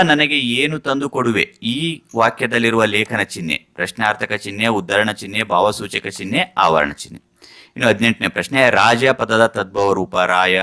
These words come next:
ದೊರೆ, ರಜ, ಅರಸ. ಇನ್ನು ಹತ್ತೊಂಬತ್ತನೇ ಪ್ರಶ್ನೆಗೆ ಇಲ್ಲಿ ಒಂದು ಚಿತ್ರ ಕೊಟ್ಟಿರುವಂಥದ್ದು. ಈ ಚಿತ್ರದಲ್ಲಿರುವ ಸಮಾಸ ಪದ ತಲೆ, ಕೈ, ತಲೆನೋವು, ನೋವು. ಇನ್ನು ಇಪ್ಪತ್ತನೇ ಪ್ರಶ್ನೆ, ಅನಂತಮೂರ್ತಿಯವರು ಬಾಲ್ಯದಲ್ಲಿ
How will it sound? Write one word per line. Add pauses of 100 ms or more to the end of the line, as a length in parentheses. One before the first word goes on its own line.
(120)
ದೊರೆ,
ರಜ, (340)
ಅರಸ. (1200)
ಇನ್ನು
ಹತ್ತೊಂಬತ್ತನೇ
ಪ್ರಶ್ನೆಗೆ
ಇಲ್ಲಿ
ಒಂದು
ಚಿತ್ರ
ಕೊಟ್ಟಿರುವಂಥದ್ದು.
ಈ
ಚಿತ್ರದಲ್ಲಿರುವ
ಸಮಾಸ
ಪದ
ತಲೆ,
ಕೈ,
ತಲೆನೋವು,
ನೋವು. (340)
ಇನ್ನು
ಇಪ್ಪತ್ತನೇ
ಪ್ರಶ್ನೆ,
ಅನಂತಮೂರ್ತಿಯವರು
ಬಾಲ್ಯದಲ್ಲಿ